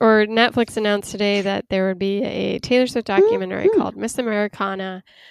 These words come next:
Speaker 1: Um, it's directed by this woman, Lana, Lana Wilson, and it's described as a raw and emotionally revealing look at one of the most iconic artists of our time during a transformational period in her life as she learns to embrace her role,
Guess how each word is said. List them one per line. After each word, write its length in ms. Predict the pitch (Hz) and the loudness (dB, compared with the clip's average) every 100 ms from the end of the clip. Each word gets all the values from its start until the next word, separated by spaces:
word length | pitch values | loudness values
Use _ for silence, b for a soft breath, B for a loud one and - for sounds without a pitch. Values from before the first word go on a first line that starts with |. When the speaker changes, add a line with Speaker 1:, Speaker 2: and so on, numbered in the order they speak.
| b - | b -4
Speaker 1:
Um, 400 | 214 214 214 214 | -2 0 -2 -4
it's 240 | 220 - | -10 -12
directed 500 | - 226 226 220 226 | -8 -4 -4 -4 -8
by 160 | 214 214 | -6 -6
this 180 | 208 208 | -6 -10
woman, 300 | 214 202 202 | -8 -6 -4
Lana, 460 | 208 208 208 208 - | -4 -2 -2 -4 -4
Lana 360 | 208 214 214 | -2 0 0
Wilson, 680 | 208 202 202 - 202 202 202 b b b - | 0 -2 -2 -4 -4 -4 -8 b b b -4
and 160 | 214 214 | -2 -2
it's 160 | - | -6
described 400 | 220 - 220 214 | -12 -2 0 0
as 180 | 214 202 | -2 -4
a 120 | 208 | -6
raw 320 | 208 240 262 | -2 0 2
and 160 | 262 208 | 0 -4
emotionally 640 | 208 214 247 - 269 277 269 | -2 -2 -2 -4 -4 -2 -2
revealing 460 | 254 220 220 214 | -2 0 -2 -2
look 320 | 202 190 - | -6 -10 -8
at 200 | - 208 | -6 -6
one 200 | 208 214 | -4 -4
of 80 | 214 | -4
the 80 | 208 | -4
most 260 | 202 202 - | -6 -6 -8
iconic 480 | - - 320 381 | -12 -6 -4 -2
artists 320 | - 220 214 - | -4 -4 -6 -8
of 100 | 208 | -6
our 140 | 208 | -6
time 380 | - 196 196 202 | -6 -6 -6 -6
during 280 | 208 208 208 | -6 -6 -8
a 60 | |
transformational 880 | - 277 294 - 277 240 233 233 220 | -8 -6 -6 -6 -4 -4 -4 -8 -8
period 320 | 220 208 202 | -6 -4 -6
in 160 | 202 226 | -6 -6
her 160 | 247 | -6
life 300 | 254 190 214 - | -4 -6 -8 -8
as 140 | 202 | -10
she 140 | - 214 | -6 -4
learns 280 | 202 202 - | -4 -8 -8
to 80 | |
embrace 420 | 196 196 214 240 - | -8 -4 -4 -2 -2
her 120 | 269 | -2
role, 300 | 208 202 | 0 0